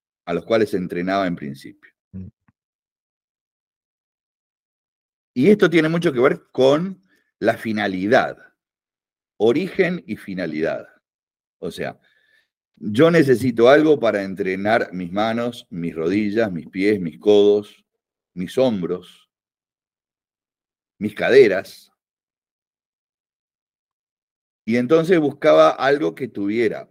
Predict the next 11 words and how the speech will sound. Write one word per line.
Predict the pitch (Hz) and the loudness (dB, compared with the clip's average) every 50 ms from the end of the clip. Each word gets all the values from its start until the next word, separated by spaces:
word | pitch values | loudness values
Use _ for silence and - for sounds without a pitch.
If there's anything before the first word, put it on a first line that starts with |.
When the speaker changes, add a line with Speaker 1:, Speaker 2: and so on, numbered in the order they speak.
| _ _ _ _ _ | _ _ _ _ _
Speaker 1:
ri-, | 92 85 90 95 98 104 - | -16 -14 -12 -12 -12 -12 -8
la | 95 95 98 - | -6 -6 -6 -4
suficiente | - 104 90 104 107 101 - 135 165 175 190 170 185 156 | -6 -8 -6 -6 -6 -6 -4 -4 -2 -2 0 0 -2 -2
rigidez, | 147 139 117 - 117 113 113 117 127 127 131 135 - - - _ _ _ _ _ _ _ _ _ _ _ _ _ _ _ _ _ _ _ _ _ _ | -2 -4 -8 -6 -4 0 2 4 4 2 2 -2 -8 -20 -20 _ _ _ _ _ _ _ _ _ _ _ _ _ _ _ _ _ _ _ _ _ _
pero | 107 110 110 110 | -2 0 0 -2
a | 104 | -2
su | - 117 107 | -4 -2 2
vez | 113 135 135 - - | 2 2 2 2 -2
tuviera | 127 110 104 113 120 123 139 143 151 - _ _ _ _ _ _ _ _ _ _ _ _ | -10 -6 -4 -2 0 2 0 0 -2 -6 _ _ _ _ _ _ _ _ _ _ _ _
un, | - 131 135 135 135 127 117 - - _ _ _ _ _ _ _ _ _ _ _ _ _ _ _ | -6 -6 -6 -6 -8 -10 -12 -16 -20 _ _ _ _ _ _ _ _ _ _ _ _ _ _ _
un, | 104 110 113 117 113 107 101 98 95 90 90 87 85 78 76 76 73 69 69 | -4 -4 -2 -2 -2 -2 -4 -4 -6 -6 -6 -6 -6 -6 -8 -10 -12 -12 -16